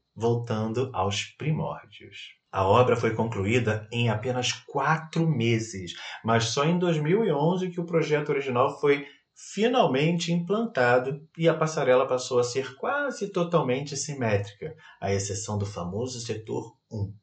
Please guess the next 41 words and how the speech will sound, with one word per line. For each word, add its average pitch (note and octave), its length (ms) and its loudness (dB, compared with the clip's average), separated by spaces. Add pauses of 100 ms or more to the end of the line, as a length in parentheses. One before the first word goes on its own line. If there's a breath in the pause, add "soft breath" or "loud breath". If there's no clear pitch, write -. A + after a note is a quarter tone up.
(140)
Os A2+ 160 -2
anos E3+ 260 6
de E3+ 60 -2
mil D#3 140 2
novecentos C3 440 -2
e G2+ 40 -4
noventa G2+ 420 -2
marcam A#2 400 -2
uma A#2 120 0
retomada A#2 680 -2
que - 140 -10
ratifica D#3+ 840 -2
a C3+ 100 0
luta B2 280 -2
por A2 160 -6
identidade, G#2 840 -6
ancestralidade A2+ 1200 -4
e B2 80 -8
negritude, A#2 720 -6 (420 loud breath)
que - 80 -2
são C#4+ 220 -2
os B3 120 -2
elementos F#3+ 420 2
que E3+ 100 -4
compõem E3 600 0
as G#2 160 -2
origens F#2+ 400 -6
das F#2 180 -6
escolas F2 380 -8
de E2+ 80 -14
samba. - 400 -12 (160)
E C3 100 0
são E3 280 6
os E3+ 140 4
enredos C3 840 2 (100)
os B2 220 -4
grandes C3 640 2
responsáveis A#2 800 0
por A#2 220 -6
esse A2+ 180 -4
retorno, A2 640 -4